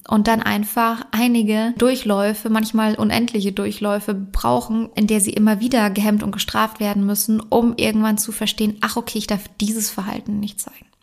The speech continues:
Und solange der Hund da eben im Dunkeln tappt, ist es für den Hund eine sehr unangenehme Situation, weil für den Hund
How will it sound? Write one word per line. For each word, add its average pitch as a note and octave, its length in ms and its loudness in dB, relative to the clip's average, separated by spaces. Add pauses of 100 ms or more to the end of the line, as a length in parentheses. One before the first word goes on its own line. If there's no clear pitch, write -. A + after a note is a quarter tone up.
(500)
Und A3 140 4
solange A#3 260 4
der A#3+ 120 4
Hund B3 180 2
da A#3 80 0
eben G#3+ 180 0
im G3+ 120 2
Dunkeln F#3+ 380 0
tappt, - 440 -4
ist A3+ 100 -2
es B3 100 -2
für B3 120 -4
den A3 120 4
Hund A3+ 240 4 (140)
eine G#3+ 300 2
sehr A3 260 2
unangenehme G3+ 480 2
Situation, F#3+ 600 -2
weil F#3 120 0
für G3+ 140 -6
den G#3 180 4
Hund B3 240 4